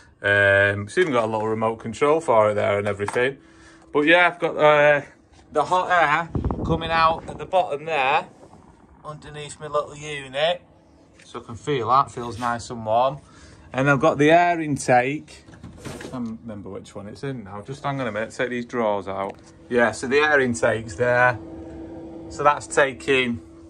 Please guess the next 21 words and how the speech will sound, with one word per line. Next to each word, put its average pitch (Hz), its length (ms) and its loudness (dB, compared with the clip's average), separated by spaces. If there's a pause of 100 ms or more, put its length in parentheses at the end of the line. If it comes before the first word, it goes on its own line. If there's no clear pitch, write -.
(200)
just - 280 -4
the 117 140 4
air 117 220 4
from 117 240 -4
the 113 80 -2
room 110 500 0 (400)
and 113 140 -4
then 110 160 0
recirculating 110 1000 0
it 110 260 0
through 113 220 -8
the 107 120 -6
heater, 110 480 -2 (320)
and 110 120 -6
it's 110 100 -10
coming 110 260 -4
out 110 160 -2
at 110 120 0
the 110 60 -6
bottom 117 400 -2
there. 127 360 0